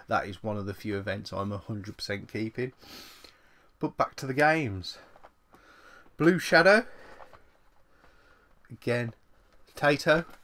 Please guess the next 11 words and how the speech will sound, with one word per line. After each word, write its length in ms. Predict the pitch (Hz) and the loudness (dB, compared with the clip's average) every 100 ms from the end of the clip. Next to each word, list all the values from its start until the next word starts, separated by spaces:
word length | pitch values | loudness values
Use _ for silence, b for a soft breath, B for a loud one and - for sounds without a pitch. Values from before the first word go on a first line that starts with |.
| - - - - - - | -20 -20 -20 -20 -20 -4
Taito. 500 | 135 135 - 156 151 - | -2 -2 -2 -4 -4 -2
I 140 | 127 | 0
say 260 | 127 123 107 | 0 -2 -4
Taito. 560 | - 110 117 - 120 110 | -2 -2 -2 -4 -6 -6
I 120 | - 113 | -6 -4
don't 180 | 107 | -4
give 140 | 104 107 | -6 -10
a 60 | |
fuck 220 | 101 127 - | -8 -8 -8
what's 260 | - - - | -12 -10 -4
right. 240 | 98 113 | -4 -4